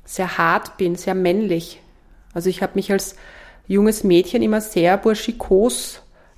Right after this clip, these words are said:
wahrgenommen, wenn ich mich überhaupt wahrgenommen <laughs> habe. Ja? Und das war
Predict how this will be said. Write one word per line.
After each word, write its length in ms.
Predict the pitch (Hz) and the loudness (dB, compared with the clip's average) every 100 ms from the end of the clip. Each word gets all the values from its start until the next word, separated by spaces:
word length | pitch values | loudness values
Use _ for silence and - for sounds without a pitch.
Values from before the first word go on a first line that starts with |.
| - | -4
wahrgenommen, 840 | 170 170 170 175 165 160 151 156 156 - - _ _ - _ | 0 2 2 2 2 0 -2 -4 -8 -18 -20 _ _ -20 _
wenn 140 | 175 | 2
ich 140 | 180 180 | 2 2
mich 140 | 185 | 0
überhaupt 440 | 190 214 185 - 147 | 2 2 2 0 0
wahrgenommen 580 | 107 - 165 156 156 151 | 0 2 0 0 -2 -4
<laughs> 80 | - | -2
habe. 260 | 160 160 - - - - _ - | 0 -2 -6 -20 -20 -20 _ -8
Ja? 200 | 220 302 - - - - - - | -8 -8 -12 -20 -20 -18 -20 -6
Und 300 | 196 196 190 - | -2 0 -2 -4
das 220 | 185 180 | -6 0
war 460 | 175 175 180 180 | 0 2 0 -2